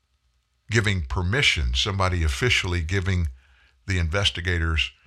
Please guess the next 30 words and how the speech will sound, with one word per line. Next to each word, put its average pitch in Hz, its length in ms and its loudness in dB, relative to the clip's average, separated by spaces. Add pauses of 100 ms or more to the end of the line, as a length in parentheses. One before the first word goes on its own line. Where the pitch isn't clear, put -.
(280)
permission 90 720 -2
to 92 100 -2
go, 110 600 0 (220)
Sussman 82 560 2
being 82 260 4
the 78 140 2
investigator, 73 760 0
to 80 80 -2
go 101 320 0
to 113 100 -2
the 95 240 -2
F 87 200 -2
B 85 160 0
I 65 240 2 (480)
and 85 180 -2
talk - 340 0
about 71 420 0 (800)
the 90 120 -2
first 123 360 2
bit 101 140 -2
of 85 240 -4
quote-unquote 98 760 -2
evidence 95 640 2
that - 200 -4
they 127 240 2
had 92 560 0 (880)
that 90 180 0
Donald 101 340 4
Trump 101 280 0
was - 260 -4